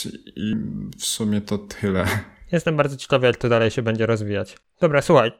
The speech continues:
Speaker 2: kojarzysz może Moment J S, taką ciekawą biblioteczkę?
Speaker 1: Trochę kojarzę.
Speaker 2: To jest, to jest ciekawa biblioteka, która przez ostatnie parę lat pomagała nam, deweloperom, ogarniać przede wszystkim daty, bo ona do tego służy, żeby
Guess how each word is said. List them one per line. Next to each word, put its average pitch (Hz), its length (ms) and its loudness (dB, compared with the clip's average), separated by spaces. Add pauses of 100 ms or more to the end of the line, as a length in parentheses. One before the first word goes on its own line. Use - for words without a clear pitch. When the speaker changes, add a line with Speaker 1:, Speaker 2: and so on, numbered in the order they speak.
Speaker 2:
kojarzysz 214 440 4
może 170 200 4
Moment 139 300 4
J 123 120 0
S, 117 540 4
taką 127 220 0
ciekawą 123 340 0
biblioteczkę? 120 640 0 (100)
Speaker 1:
Trochę 151 340 4
kojarzę. 101 520 4 (260)
Speaker 2:
To 165 80 2
jest, 165 280 -2
to 156 80 6
jest - 260 0
ciekawa 208 300 6
biblioteka, 139 600 0 (120)
która 139 320 2
przez 147 220 -4
ostatnie 160 540 2 (140)
parę 175 200 6
lat 117 260 2
pomagała 135 720 2 (160)
nam, 120 260 2 (160)
deweloperom, 123 800 2 (220)
ogarniać 170 440 2
przede 147 180 2
wszystkim 139 260 -2
daty, 120 260 0 (240)
bo 170 120 4
ona 165 160 6
do 143 100 2
tego 123 200 2
służy, 170 340 2
żeby 131 220 2